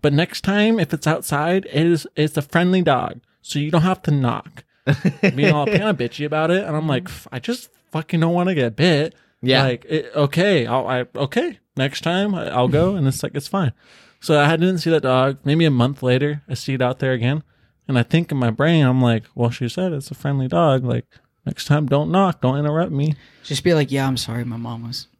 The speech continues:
Speaker 3: my mom, she was killed by a German Shepherd,"
Speaker 1: No.
Speaker 3: <laughs> or something like that.
Speaker 1: So
Speaker 3: She'll be like,
Speaker 1: I
Speaker 3: "Oh my God, I'm so sorry."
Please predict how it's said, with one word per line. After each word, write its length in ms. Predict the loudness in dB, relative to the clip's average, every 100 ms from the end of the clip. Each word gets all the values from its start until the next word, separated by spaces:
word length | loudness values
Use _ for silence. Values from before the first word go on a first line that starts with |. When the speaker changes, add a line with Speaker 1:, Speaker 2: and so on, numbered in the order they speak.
| _ -16
Speaker 3:
my 60 | -14
mom, 280 | -12 -14 -18 _
she 160 | -14 -12
was 100 | -12
killed 280 | -14 -16
by 100 | -16 -16
a 180 | -16 -14
German 260 | -14 -14
Shepherd," 440 | -14 -6 -6 -6 -6 -8 2
Speaker 1:
No. 120 | 2 4
Speaker 3:
<laughs> 40 |
or 80 | 4
something 320 | 2 2 4
like 220 | 4 4
that. 120 | 4 6
Speaker 1:
So 180 | 6 2 0
Speaker 3:
She'll 100 | 2
be 40 | 4
like, 100 | 4
Speaker 1:
I 40 |
Speaker 3:
"Oh 60 | 2
my 140 | 2 0
God, 180 | -2 -4
I'm 60 |
so 120 | -8
sorry." 280 | -8 -8 -10